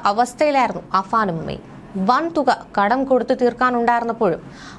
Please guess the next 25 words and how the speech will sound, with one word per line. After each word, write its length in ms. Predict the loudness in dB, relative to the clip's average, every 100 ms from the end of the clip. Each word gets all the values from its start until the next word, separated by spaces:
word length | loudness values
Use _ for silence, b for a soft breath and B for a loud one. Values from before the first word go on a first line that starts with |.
| -2
അഫാൻ 420 | 0 0 0 2
വില 200 | 2 2
കൂടിയ 300 | 2 2 2
ബൈക്ക് 420 | 2 0 0 0
വാങ്ങി. 300 | 0 -2 -10 -14 -20 -20 B B B 0
കൂട്ടക്കൊലപാതകങ്ങൾ 1040 | 2 4 2 0 2 2 2 2 2 2
നടക്കുന്നതിന്റെ 580 | 2 0 0 0 0 -2 -2
തലേ 240 | 0 2 0
ദിവസവും 460 | 0 0 -2 -6 -12 -6 -2
പെൺസുഹൃത്തായ 720 | 0 0 -2 -2 0 0 0
ഫർസാനയിൽ 640 | 0 0 0 0 0 0 0
നിന്ന് 340 | 0 -2 0
ഇരുന്നൂറ് 420 | 0 2 2 2
രൂപ 200 | 4 2 2 -2 -2 0
കടം 200 | 0 0
വാങ്ങിയിരുന്നു. 520 | -2 -2 -6 -6 -12 -16 -20 -20 B B B 0
അഫാനും 500 | 0 2 2 0 -4 -14 -4 -2
അഫാന്റെ 380 | 0 0 2
സ്വാധീനത്തിൽ 800 | 0 2 0 0 -2 -2 0 -2 0 -2
അമ്മയ്ക്കും 500 | 0 -2 0 -2 0 0
കടങ്ങളുണ്ടായി 540 | 0 0 0 0 0
എന്നാണ് 300 | 0 0 0
അന്വേഷണ 540 | 0 0 0 -2 -2
സംഘത്തിന്റെ 680 | -2 -2 -2 0 2 2 0 -2
സ്ഥിരീകരണമുണ്ടായിരിക്കുന്നത്. 1300 | 0 2 2 2 0 -4 -2 -2 0 -2 -2 -2